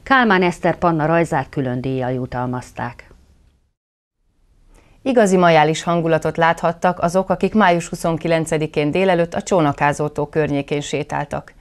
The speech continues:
Speaker 2: A Nagycsaládosok Veszprémi Egyesülete ugyanis itt rendezte a kilencedik Neves és Evesz kupát, amely nagy érdeklődés mellett zajlott.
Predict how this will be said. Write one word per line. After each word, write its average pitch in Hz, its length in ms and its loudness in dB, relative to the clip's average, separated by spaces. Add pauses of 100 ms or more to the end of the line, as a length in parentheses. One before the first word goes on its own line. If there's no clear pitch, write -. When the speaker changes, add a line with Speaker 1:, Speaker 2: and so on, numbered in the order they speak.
(500)
Speaker 2:
A - 80 -4
Nagycsaládosok 165 720 2
Veszprémi 165 480 2
Egyesülete 160 640 0
ugyanis 190 440 -2
itt 226 160 -2
rendezte 165 500 0
a 147 100 -2
kilencedik 170 680 0
Neves 185 400 2
és 156 180 -4
Evesz 151 360 -2
kupát, 185 460 0 (300)
amely 220 280 4
nagy 160 180 4
érdeklődés 139 680 0
mellett 139 340 -4
zajlott. 139 580 -6